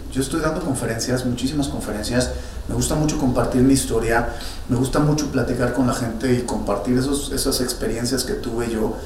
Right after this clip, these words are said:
porque de nada sirve que aprendas algo si no lo compartes, ¿no? Entonces, eh, hace por ahí unos cinco años,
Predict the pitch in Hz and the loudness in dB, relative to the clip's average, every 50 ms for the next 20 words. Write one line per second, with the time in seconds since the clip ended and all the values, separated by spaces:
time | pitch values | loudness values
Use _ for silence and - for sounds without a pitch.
0 | - - - - - - 175 160 180 175 170 175 196 226 247 240 233 220 214 254 | -10 -10 -10 -10 -6 -4 0 2 2 4 4 4 4 4 4 4 4 2 2 2
1 | 247 - - 143 - 170 170 175 180 175 - 175 160 160 - - - - 135 135 | 2 2 2 2 2 2 2 4 4 4 4 4 4 2 2 0 0 0 0 0
2 | 139 147 - 127 120 - - 147 - - - - - - - - - - - - | 0 0 -2 -2 -4 -2 -2 -4 -4 -4 -8 -10 -12 -12 -12 -12 -12 -12 -12 -12
3 | - - 277 302 - - - - - - - - - - - - - - - - | -8 -2 2 2 4 2 2 -2 -6 -10 -10 -10 -10 -10 -10 -8 -10 -10 -10 -8
4 | - - 156 151 180 165 - - - - - 151 143 143 139 131 139 135 135 - | -6 -2 0 2 4 4 4 2 0 -2 -2 2 4 6 6 6 6 4 2 0
5 | - - - - - - 196 190 185 185 - 135 - 147 135 127 120 107 - - | -4 -6 -8 -6 -4 0 2 4 4 4 2 0 -2 -2 -2 -2 -2 -4 -6 -4
6 | 135 127 135 143 147 156 156 147 - - - - - - - - - 143 143 139 | 0 0 2 2 2 2 2 0 0 -2 -2 -6 -8 -8 -6 -2 0 0 2 2
7 | 131 123 120 123 127 127 - - | 2 4 4 4 2 0 -2 -6